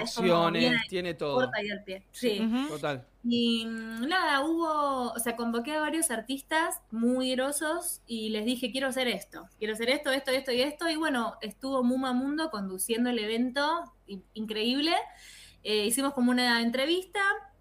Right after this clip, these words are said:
Speaker 1: eh, en la que ella me hizo algunas preguntas que yo no sabía, así que estuvo muy bueno.
Speaker 2: Muy bueno.
Speaker 1: Después hubo un video cuento,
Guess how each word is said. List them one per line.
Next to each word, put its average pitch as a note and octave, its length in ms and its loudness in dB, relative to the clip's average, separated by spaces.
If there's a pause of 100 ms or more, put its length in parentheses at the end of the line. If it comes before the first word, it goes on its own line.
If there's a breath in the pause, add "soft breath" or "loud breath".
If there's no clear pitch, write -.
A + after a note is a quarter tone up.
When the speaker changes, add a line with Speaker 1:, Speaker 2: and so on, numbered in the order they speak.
(140)
Speaker 1:
eh, G#3+ 360 0
en G3+ 60 -4
la G3+ 120 -4
que A3 60 -2
ella B3 200 0
me A#3 100 4
hizo A#3+ 140 2
algunas B3 300 0
preguntas C4 600 0
que A#3 80 -6
yo A#3 140 -2
no A#3 140 4
sabía, A#3+ 520 2
así A#3 180 -2
que G#3+ 80 -2
estuvo G3 540 -8
muy A3+ 220 0
bueno. E4 340 4
Speaker 2:
Muy C#4 80 8
bueno. C4 160 4
Speaker 1:
Después - 320 -8
hubo E4 280 0
un D4 120 0
video C4+ 340 0
cuento, D4+ 340 0